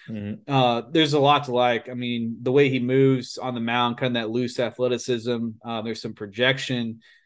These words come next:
Speaker 2: um, there's some arm speed, um, there's already some feel to pitch. Uh, I mean,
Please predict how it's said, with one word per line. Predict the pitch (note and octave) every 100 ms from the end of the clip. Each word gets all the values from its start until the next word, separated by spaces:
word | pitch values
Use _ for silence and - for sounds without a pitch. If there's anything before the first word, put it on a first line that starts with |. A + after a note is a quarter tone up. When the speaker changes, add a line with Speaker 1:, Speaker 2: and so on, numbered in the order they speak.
| _ -
Speaker 2:
um, | A#2 A2+ G#2+ G#2+
there's | A2
some | - F2+
arm | A2 C3+ C3+
speed, | - C3 B2 A#2 A2 A2
um, | A2+ A2
there's | A2 A2+
already | A#2+ B2
some | A#2 A#2
feel | - B2+ G#2
to |
pitch. | F2 - C3+ C3 A#2 - - _ _ _ _
Uh, | G#2+ G#2 G2+ F2+
I | - A#2
mean, | A2+ G#2+